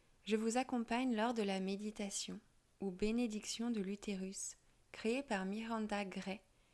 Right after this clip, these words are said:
une femme qui prend soin des femmes dans le monde entier,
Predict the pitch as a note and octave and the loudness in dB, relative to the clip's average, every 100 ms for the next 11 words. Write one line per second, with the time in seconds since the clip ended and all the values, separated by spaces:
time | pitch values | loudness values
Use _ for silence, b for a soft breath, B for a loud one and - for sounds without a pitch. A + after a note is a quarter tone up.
0 | b b - - G#3+ G3+ - G3 G#3+ G#3+ | b b -20 -2 0 0 0 0 2 0
1 | - G3+ - F#3+ - G3 G3 G3 - F#3+ | -4 -6 -6 -4 -4 -4 -2 -4 -2 -2
2 | F#3+ G3 G3 F#3+ F#3+ F#3 F#3+ G3 F#3+ - | -2 -6 -4 -2 0 0 -2 -4 -6 -6
3 | - F#3 | -6 -8